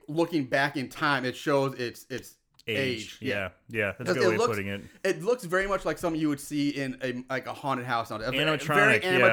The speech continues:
Speaker 1: animatronic, like,
Speaker 2: Mm-hmm.
Speaker 1: zombie, very zombie-esque. Like,
Speaker 2: Yes.
Speaker 1: "Oh."
Speaker 2: Yeah,
Speaker 1: And he,
Speaker 2: yeah.
Speaker 1: his arms and limbs are very stiff 'cause it's an, it's an animatronic thing.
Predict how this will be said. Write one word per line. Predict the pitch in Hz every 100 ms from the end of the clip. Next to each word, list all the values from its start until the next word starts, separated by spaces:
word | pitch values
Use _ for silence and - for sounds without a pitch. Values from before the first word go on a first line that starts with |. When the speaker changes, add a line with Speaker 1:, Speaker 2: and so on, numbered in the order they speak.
| 107
Speaker 1:
animatronic, | 175 160
like, | 156 127
Speaker 2:
Mm-hmm. | 117 117 113
Speaker 1:
zombie, | 113 147 147 143 135 127
very | 165 190
zombie-esque. | 131 143 143 175 135 117
Like, | 117
Speaker 2:
Yes. | 117 92 -
Speaker 1:
"Oh." | 147 156 156 151 156 151 147 143 139 139
Speaker 2:
Yeah, | 110 101 -
Speaker 1:
And | 190
he, | 196
Speaker 2:
yeah. | 196
Speaker 1:
his | 190 170
arms | 180 170 175 175 170
and | 151
limbs | 156 143
are | 131
very | 127 151 147
stiff | 139 - 165 139
'cause | 147 131
it's | 127
an, | 120 127
it's | 147 147
an | 131
animatronic | 139 139 127 135 131 127
thing. | 131 123 117